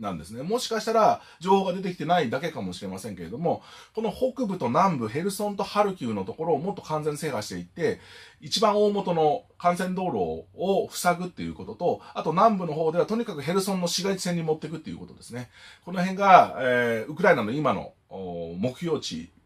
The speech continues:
になります。その優先順位の一番高い目標値になると思いますので、東部のところ、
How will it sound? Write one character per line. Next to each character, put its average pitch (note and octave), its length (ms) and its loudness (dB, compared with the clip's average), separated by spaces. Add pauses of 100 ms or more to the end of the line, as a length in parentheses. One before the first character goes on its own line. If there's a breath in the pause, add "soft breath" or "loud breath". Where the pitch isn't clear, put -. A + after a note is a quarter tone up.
(300)
に D#2+ 80 -16
な F#2 120 -6
り F#2 40 -6
ま E2+ 100 -6
す。 - 200 -12
そ G#2 120 -6
の G#2 40 -2
優 D3 160 0
先 D3 240 -4
順 C#3 200 -4
位 G2 40 -2
の E2 80 -4
一 D#2+ 160 -10
番 C3+ 160 -4
高 D3+ 180 -4
い A#2 40 -4
目 F#2 180 -6
標 A#2 180 -12
値 E2+ 100 -14
に F2 40 -8
な B2 100 -6
る C3 120 -6
と F2 80 -12
思 E2 160 -12
い - 20 -12
ま E2+ 100 -14
す - 120 -20
の - 60 -18
で、 A#2+ 160 -8 (380 loud breath)
東 B3+ 220 12
部 F#3 60 -4
の B2+ 160 2
と A2+ 80 -4
こ G#2+ 140 -2
ろ、 A2 280 4